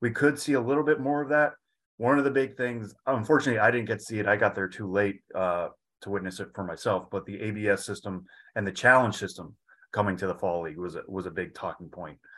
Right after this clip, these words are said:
Um, I think there are a lot of fans of it. It's a good hybrid system. I love it, having watched a little bit of it, you know, in the Florida State League and in Charlotte last year. Um, it just seems like the right system of still involving human umpires who are making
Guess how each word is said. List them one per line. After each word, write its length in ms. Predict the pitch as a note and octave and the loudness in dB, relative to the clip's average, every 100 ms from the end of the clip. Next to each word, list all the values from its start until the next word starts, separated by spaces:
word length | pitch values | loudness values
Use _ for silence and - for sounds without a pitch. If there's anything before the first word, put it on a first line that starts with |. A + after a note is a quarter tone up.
| - _ - | -20 _ -8
Um, 400 | E2+ F#2+ D#2+ - | -4 -2 -4 -4
I 120 | F2+ | -2
think 220 | F#2 G#2+ F#2 | -2 -2 -2
there 100 | F#2 | -2
are 120 | F2 | -2
a 40 | |
lot 260 | F2+ G2 G2+ | 2 4 4
of 100 | G2 | 2
fans 360 | G2 G2 G#2+ | -4 -4 -2
of 80 | A#2 | 0
it. 100 | A#2 - | 0 -2
It's 160 | F2 | -8
a 60 | F#2+ | -8
good 280 | E2 G2+ G2 | -4 -2 -2
hybrid 460 | - F#2 F#2+ G2+ - | 0 0 2 0 -2
system. 320 | G2+ - G#2 - | -8 -6 -4 2
I 120 | G#2+ | 4
love 240 | G2 G#2 | 4 2
it, 100 | B2 - - - _ | 2 -4 -20 -20 _
having 180 | F#2+ F#2 | -4 -2
watched 280 | F#2+ G2 - | 0 0 -2
a 40 | |
little 220 | F#2 F#2+ F#2 | -6 -6 -4
bit 140 | F#2 | -2
of 160 | F2+ F2 | -2 -4
it, 100 | - _ | -8 _
you 60 | G#2 | -8
know, 140 | E2+ | -6
in 60 | E2 | -8
the 60 | D#2+ | -12
Florida 280 | F#2+ D#2+ | -14 -14
State 260 | - A#2+ C3 | -4 -2 -2
League 300 | A2+ G#2+ F#2+ | -2 -2 -4
and 80 | E2+ | -8
in 80 | E2 | -8
Charlotte 420 | - G#2 G2 - | -2 0 0 -2
last 320 | F2+ E2+ - | -6 -6 -8
year. 240 | F2+ E2 - - - _ _ | -8 -8 -12 -20 -20 _ _
Um, 280 | F2+ E2+ D#2+ | -6 -4 -6
it 60 | G2+ | -4
just 200 | G#2 C#3 | 0 0
seems 180 | C#3 A2 | 0 0
like 140 | A2 | 0
the 60 | G#2+ | 0
right 220 | G2 G2+ | 2 2
system 300 | - G2 F#2+ | 0 -8 -8
of 100 | F2+ | -10
still 300 | - - G#2+ | -8 -2 -2
involving 480 | G2+ F#2+ G2 F#2+ F#2 | 0 2 2 0 -4
human 320 | - C#3 C#3 | -2 2 4
umpires 480 | C#3+ C#3 F2 E2 F2 | 4 2 -2 -2 -4
who 80 | G#2+ | -4
are 100 | F2+ | -2
making 460 | G2+ G#2 G#2+ F#2+ | -2 -2 -4 -8